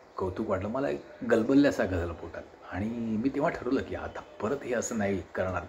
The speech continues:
पण जर या भानगडीतून, आत्ताच्या भानगडीतून, या एन्क्वायरीच्या भानगडीतून सुटलो तर,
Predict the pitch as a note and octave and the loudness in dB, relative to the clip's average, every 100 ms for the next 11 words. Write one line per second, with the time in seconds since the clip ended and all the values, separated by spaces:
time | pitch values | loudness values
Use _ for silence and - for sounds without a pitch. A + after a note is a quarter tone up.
0 | - C3 G#2 - - - - - - G2 | -2 -2 -2 -12 -20 -20 -20 -20 -8 0
1 | A2 G2 G#2 B2 B2+ F#2+ F#2 - - - | 2 2 4 4 2 -4 -10 -18 -20 -20
2 | - - G#2 G#2+ A2 A#2 G#2+ G2 - - | -20 -2 2 4 4 2 0 -4 -4 -2
3 | C#3+ A#2+ A2 F#2+ A2+ G#2+ G2+ G#2 G#2 G2 | 2 4 2 2 2 2 2 0 0 0
4 | - - - A#2 G2+ A#2+ B2 A2 A#2 G2+ | -4 -16 -6 -2 0 6 6 6 4 2
5 | G2+ F#2+ A2 G#2 F#2 F#2 F#2 G2 | 2 0 -2 -6 -6 -8 -4 -4